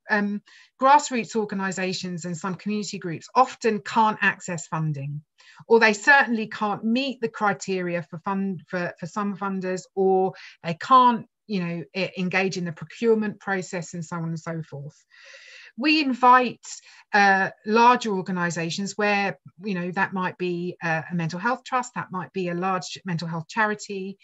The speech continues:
to act as anchor organisations where they can. And we have seen over the summer great examples where that has happened. So Mind acted as that repository for emergency funds that went across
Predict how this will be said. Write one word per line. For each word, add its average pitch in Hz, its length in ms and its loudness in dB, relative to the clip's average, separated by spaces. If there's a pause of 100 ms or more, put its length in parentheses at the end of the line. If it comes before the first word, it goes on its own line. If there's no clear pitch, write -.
(420)
to 269 260 -4
act 285 340 4
as 240 180 -4
anchor 226 300 2
organisations 185 960 -2
where 165 120 -4
they 160 140 -2
can. 170 320 -2
And 170 120 -2
we 247 160 0
have 240 220 0
seen 233 300 -2
over 202 220 -2
the 185 100 -6
summer 180 520 -2 (320)
great 240 380 4
examples 214 800 -4
where 170 160 -2
that 175 160 -2
has 160 140 -10
happened. 147 520 -8
So 185 280 0
Mind 214 640 2
acted - 420 -2
as 180 120 -6
that 185 180 -2
repository 185 760 -6
for 180 360 -4
emergency 190 640 -4
funds 226 540 0
that - 140 -10
went 185 300 -4
across - 600 -6